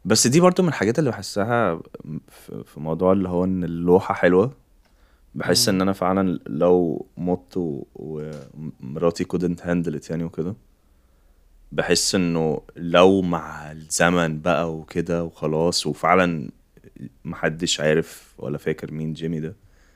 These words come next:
Speaker 2: مم.
Speaker 1: بحس، او معايا ده هي مثلًا، بحس انه من من، من نعم ربنا الموضوع ال-، إن الوقت بيعدي، إن هي to find someone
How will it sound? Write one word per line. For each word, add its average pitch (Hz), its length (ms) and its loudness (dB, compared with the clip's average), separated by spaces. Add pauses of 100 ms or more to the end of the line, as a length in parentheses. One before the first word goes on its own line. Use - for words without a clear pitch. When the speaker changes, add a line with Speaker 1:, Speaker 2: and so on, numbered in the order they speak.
(120)
Speaker 2:
مم. 127 340 -6
Speaker 1:
بحس، - 440 -8
او - 60 -6
معايا 82 200 0
ده 82 120 4
هي 82 220 0
مثلًا، 82 340 -10 (160)
بحس - 340 -8
انه 80 380 -6 (1160)
من 82 680 -6 (640)
من، 76 580 -16 (320)
من 82 280 -10
نعم 95 300 4
ربنا 87 480 2
الموضوع 80 560 -2
ال-، 85 240 -2
إن 82 160 -8
الوقت 85 460 0
بيعدي، 87 680 -4 (1040)
إن 82 380 -4
هي 87 680 2 (1080)
to 82 60 0
find 85 480 2
someone 80 380 0